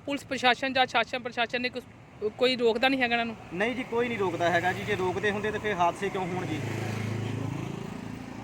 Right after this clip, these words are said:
Speaker 1: ਮੈਂ ਕਾਨੂੰਨੀ ਤੌਰ ਤੇ ਰੋਡ ਤੇ ਖੜਾ ਨਹੀਂ ਕਰ ਸਕਦੇ ਟਰੱਕ।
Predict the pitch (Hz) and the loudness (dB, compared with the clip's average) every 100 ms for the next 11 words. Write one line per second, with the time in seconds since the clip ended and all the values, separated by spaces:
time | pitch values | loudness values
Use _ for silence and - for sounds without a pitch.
0 | - - 247 294 285 294 311 330 302 294 | -12 4 6 6 6 2 2 2 2 6
1 | 302 302 285 269 269 277 277 247 269 240 | 8 8 6 2 0 -2 0 0 0 2
2 | 226 240 240 254 233 214 | 2 2 0 0 0 -2